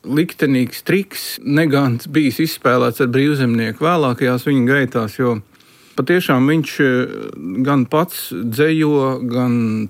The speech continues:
tulko ļoti daudz no krievu valodas, gan, kā jau es teicu, sastāda vārnīcu un pats būtiskākais nodarbojas ar šo folkloras vākšanu un arī sākotnēju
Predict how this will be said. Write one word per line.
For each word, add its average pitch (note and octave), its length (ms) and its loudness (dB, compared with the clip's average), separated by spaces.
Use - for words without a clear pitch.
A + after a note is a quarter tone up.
tulko D#3+ 480 2
ļoti B2 320 0
daudz B2+ 340 2
no A#2 140 0
krievu B2 320 2
valodas, B2+ 640 0
gan, A#2+ 340 0
kā B2+ 220 0
jau A#2+ 80 0
es A2+ 80 -10
teicu, B2 240 0
sastāda A#2+ 480 0
vārnīcu B2+ 560 2
un A2 80 0
pats A2+ 240 -2
būtiskākais A#2 720 -2
nodarbojas A#2+ 640 0
ar G2 80 -6
šo A#2+ 160 -4
folkloras D#3 720 0
vākšanu C3 560 0
un A2 160 0
arī A2 160 -2
sākotnēju G#2+ 880 -2